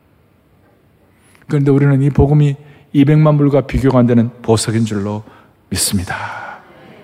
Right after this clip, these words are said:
우리 이 보화만으로 우리의 삶에 진정한 만족이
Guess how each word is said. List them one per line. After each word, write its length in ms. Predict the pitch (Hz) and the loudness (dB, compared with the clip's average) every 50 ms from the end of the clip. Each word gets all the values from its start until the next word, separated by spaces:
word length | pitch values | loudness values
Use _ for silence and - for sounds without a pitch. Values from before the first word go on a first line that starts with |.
| - - - - - - - - _ _ _ _ _ _ _ _ _ _ _ _ _ _ _ _ - | -20 -20 -20 -20 -20 -20 -20 -20 _ _ _ _ _ _ _ _ _ _ _ _ _ _ _ _ -12
우리 300 | 104 101 104 104 107 107 - _ _ _ _ _ _ _ _ _ _ _ _ _ _ - | -8 -6 -6 -6 -8 -10 -14 _ _ _ _ _ _ _ _ _ _ _ _ _ _ -2
이 140 | 127 127 127 | -2 -2 -2
보화만으로 720 | 123 - 117 113 113 113 120 113 110 113 107 107 107 107 - - | -2 -4 -4 -2 -2 -2 -2 -2 -4 -4 -6 -8 -10 -12 -10 -8
우리의 180 | 117 107 98 | -6 -6 -6
삶에 440 | 104 - - 101 95 95 95 92 90 - _ _ _ - | -8 -8 -10 -10 -8 -8 -8 -8 -10 -14 _ _ _ -18
진정한 400 | - - 101 101 101 98 98 101 | -12 -10 -8 -8 -6 -8 -6 -4
만족이 420 | 104 113 117 113 - 101 98 - | -2 -2 -2 -2 -4 -6 -10 -10